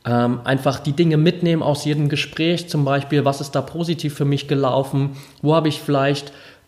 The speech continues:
cool, äh, auf einen Einwand reagiert und all diese Dinge, wo ich mich in Kleinigkeiten verbessert habe und darauf fokussiere ich mich. Und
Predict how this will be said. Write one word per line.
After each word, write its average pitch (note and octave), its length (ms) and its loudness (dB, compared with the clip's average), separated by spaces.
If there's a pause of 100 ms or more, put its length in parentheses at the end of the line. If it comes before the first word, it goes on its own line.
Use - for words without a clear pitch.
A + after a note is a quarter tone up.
(140)
cool, E3+ 440 4
äh, - 40 0
auf C#3+ 440 2
einen C#3 140 4
Einwand C#3 540 2
reagiert C3 560 2
und - 160 -4
all D#3 140 0
diese F3 220 -2
Dinge, D#3 280 2
wo C3+ 100 4
ich C3 100 0
mich C3 240 0
in B2 200 0
Kleinigkeiten C#3 720 -2
verbessert C3+ 500 0
habe C#3+ 220 -2
und B2 140 0
darauf D#3 380 0
fokussiere A2 500 -4
ich G#2+ 140 -8
mich. - 240 -6 (680)
Und B2+ 420 4